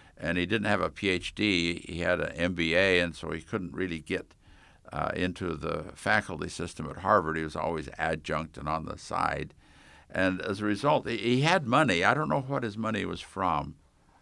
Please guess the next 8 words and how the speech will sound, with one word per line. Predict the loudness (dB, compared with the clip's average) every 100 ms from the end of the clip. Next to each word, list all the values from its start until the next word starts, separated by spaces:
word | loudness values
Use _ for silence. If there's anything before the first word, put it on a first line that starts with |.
| -20 -20 -20 _ _ _ -16
Uh, | -4 0 2 2 0 -4 -12 _ _ -20 -20 _ _ _ _ -10
uh, | -8 -8 -8
one | -2 2 4
of | 6
our | 6
other | 6 2
colleagues | 0 2 2 -2 -6
at, | -8